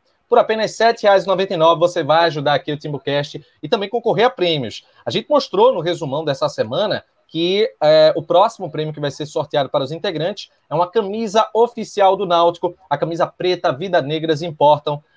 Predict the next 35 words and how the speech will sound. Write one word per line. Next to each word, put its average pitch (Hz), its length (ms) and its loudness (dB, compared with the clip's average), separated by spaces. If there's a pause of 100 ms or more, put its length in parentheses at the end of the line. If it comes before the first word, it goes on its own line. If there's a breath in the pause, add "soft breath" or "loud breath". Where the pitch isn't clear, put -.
(120)
aquela - 240 0
camisa 139 420 -2
linda 185 460 0
que - 80 -12
o 156 60 -4
Náutico 151 360 0
fez 147 320 -6
no 170 140 -4
ano 147 100 -2
passado 143 540 0 (180)
e 151 40 -20
que 165 80 0
a - 20 2
gente 156 240 -8
vai 151 160 2
sortear 135 540 -2 (200)
para 151 240 0
os 156 160 -6
membros 147 300 -4
aqui 156 160 -4
do 170 80 -6
canal. 123 400 -2 (240)
Além 277 420 2
disso, 156 520 -6 (160)
vou 185 180 2
deixar 262 220 -2
um 262 60 0
recado 262 300 0
importante 269 440 -2
para 254 120 2
você 247 300 0
que - 80 -16
tá 220 80 0
acompanhando 208 480 -4
aqui 180 340 -6